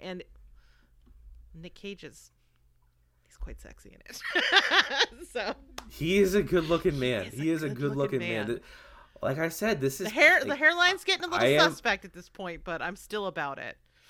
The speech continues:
Speaker 2: I am, I am interested to go back to the eighties where a lot of,
Speaker 1: Mm.
Speaker 2: it seems like people kind of felt
Speaker 1: Mm.
Speaker 2: their, their hearts tug from Nick
Speaker 1: Mm-hmm.
Speaker 2: Cage. But for me, like, this is, like, when I think of Nick Cage,
Speaker 1: Yeah.
Speaker 2: it's this.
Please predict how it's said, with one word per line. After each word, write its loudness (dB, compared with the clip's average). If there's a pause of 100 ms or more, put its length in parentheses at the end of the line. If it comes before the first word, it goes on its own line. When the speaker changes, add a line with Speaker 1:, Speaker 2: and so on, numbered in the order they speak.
(140)
Speaker 2:
I 2
am, 2 (100)
I 0
am 0
interested -2
to -8
go -2
back -2
to -10
the -4 (100)
eighties -4
where -6
a -4
lot -4
of, -12
Speaker 1:
Mm. -16
Speaker 2:
it -12
seems -14
like -8 (100)
people -10 (180)
kind -6
of -16
felt -4
Speaker 1:
Mm. -4
Speaker 2:
their, -6 (480)
their -6
hearts -4 (220)
tug -4 (120)
from -8
Nick -8
Speaker 1:
Mm-hmm. -18
Speaker 2:
Cage. -2 (580)
But 6
for 0
me, 2
like, 2
this -8
is, -6
like, -8
when -6
I -4
think -6
of 0
Nick -6
Cage, -4
Speaker 1:
Yeah. -10
Speaker 2:
it's -14
this. -8